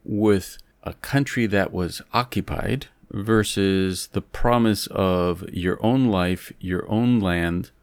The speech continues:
the English figured the Greeks would jump at the chance. And so that's exactly what the English did. The Greeks also had one other benefit for the, uh, English. They didn't have any loyalty to Spain,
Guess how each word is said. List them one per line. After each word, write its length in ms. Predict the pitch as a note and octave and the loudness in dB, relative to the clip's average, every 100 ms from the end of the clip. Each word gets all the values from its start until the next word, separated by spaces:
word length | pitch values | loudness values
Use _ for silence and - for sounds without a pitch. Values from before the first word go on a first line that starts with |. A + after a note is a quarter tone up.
| _ | _
the 160 | - - | -12 -8
English 440 | - A#2 A#2+ A#2 | 0 2 4 0
figured 520 | - G2+ F#2+ G2+ F#2 - | 0 -2 0 -2 -2 -10
the 120 | G2+ | -6
Greeks 340 | F2 F#2 F2+ - | -2 -2 -2 -8
would 80 | - | -4
jump 260 | E2+ D#2+ | -4 -4
at 80 | - | -10
the 80 | - | -12
chance. 480 | - - - - - _ | -6 -6 -6 -14 -16 _
And 200 | - F#2+ | -4 -2
so 420 | - F2+ F2+ F#2 - | -2 -2 0 -2 -6
that's 340 | G2+ F2+ D#2+ - | -8 -4 -4 -4
exactly 600 | F2 - E2+ F2 G2+ G2+ | -6 0 0 0 0 0
what 400 | F#2+ E2 E2 - - | 0 -2 -4 -4 -12
the 160 | F#2+ | -10
English 580 | - F2 D#2+ E2 - - _ _ | -6 -6 -6 -8 -10 -16 _ _
did. 280 | G2+ F#2 D#2 - | -2 -2 -4 -8
The 80 | G#2 | -6
Greeks 320 | F#2+ C#3 - | 0 0 2
also 300 | A#2+ A#2 A2 | -4 -2 -6
had 260 | F#2+ F#2 F2+ | -4 -4 -4
one 340 | F#2+ A2+ A2+ | -2 -2 0
other 220 | A2 G2 | 0 0
benefit 500 | F2 F2 E2 D#2+ F2 | 0 -2 -2 -6 -10
for 220 | - F2 | -8 -6
the, 260 | D#2+ E2 E2 | -2 -2 -2
uh, 160 | D#2+ D2+ - - | -4 -6 -10 -6
English. 440 | F#2+ E2+ D#2+ - - | -4 -4 -6 -14 -6
They 100 | G2 | -4
didn't 300 | G2+ B2+ A#2+ | 0 2 2
have 200 | G#2+ G#2+ | 4 4
any 200 | G2 F#2+ | 4 2
loyalty 480 | F2+ F#2 F2 F2 F2 | 4 2 2 -2 -8
to 100 | G2+ | -8
Spain, 560 | E2+ - F2 - A2+ | -12 -6 -4 -6 -12